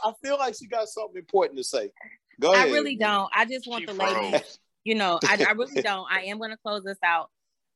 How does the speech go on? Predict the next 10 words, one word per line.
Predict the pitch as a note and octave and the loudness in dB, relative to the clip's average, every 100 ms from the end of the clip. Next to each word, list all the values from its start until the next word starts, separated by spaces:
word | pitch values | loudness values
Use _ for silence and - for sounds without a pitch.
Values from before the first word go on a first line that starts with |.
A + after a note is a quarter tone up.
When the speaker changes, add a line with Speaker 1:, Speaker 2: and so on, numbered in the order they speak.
| _ - | _ -6
Speaker 2:
And | F#3+ | -2
my | F#3 G3 | 0 0
closing | A3+ G#3 G3 F#3+ | 0 0 -2 0
thought | F#3 F3 E3+ | 4 4 0
really | F#3 E3+ E3+ E3+ | -4 -4 -2 -2
is, | E3 | -2
ladies, | E3+ F3 F3 F3 F3+ | 0 0 0 -6 -4
this | F3 F3 F3 | -2 0 2
Valentine's | E3+ F3 F#3 E3 D#3+ | 2 2 0 -2 0
Day, | E3 D#3 D3+ D3+ | 0 2 2 -2